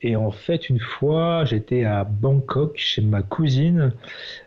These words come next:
euh, qui avait un super poste chez L'Oréal Thaïlande, elle était directrice financière. Elle habitait dans quatre cents mètres carrés à Bangkok.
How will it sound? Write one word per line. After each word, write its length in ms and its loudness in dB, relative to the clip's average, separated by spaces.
euh, 160 2
qui 100 -4
avait 160 0
un 100 2
super 380 -2
poste 400 -2
chez 300 0
L'Oréal 420 2
Thaïlande, 280 0
elle 60 0
était 120 -4
directrice 380 -2
financière. 400 0
Elle 80 0
habitait 240 2
dans 120 2
quatre 220 -2
cents 180 -2
mètres 180 0
carrés 320 2
à 40 2
Bangkok. 600 0